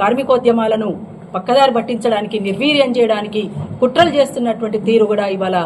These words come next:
ప్రభుత్వాలు కొనసాగిస్తా ఉన్నాయి. అందుకనే కేంద్ర రాష్ట్ర ప్రభుత్వాల తీరుకు నిరసనగా కార్మికులకు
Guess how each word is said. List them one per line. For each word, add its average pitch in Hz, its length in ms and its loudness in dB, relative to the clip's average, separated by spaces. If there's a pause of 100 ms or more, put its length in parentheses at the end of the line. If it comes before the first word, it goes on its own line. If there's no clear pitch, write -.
(360)
ప్రభుత్వాలు 190 500 -2
కొనసాగిస్తా 180 520 -6 (100)
ఉన్నాయి. 151 220 -8 (340)
అందుకనే 240 340 2 (400)
కేంద్ర 247 260 6 (120)
రాష్ట్ర 226 320 -2
ప్రభుత్వాల 226 500 2 (600)
తీరుకు 302 360 2
నిరసనగా 240 460 2 (1400)
కార్మికులకు 262 560 4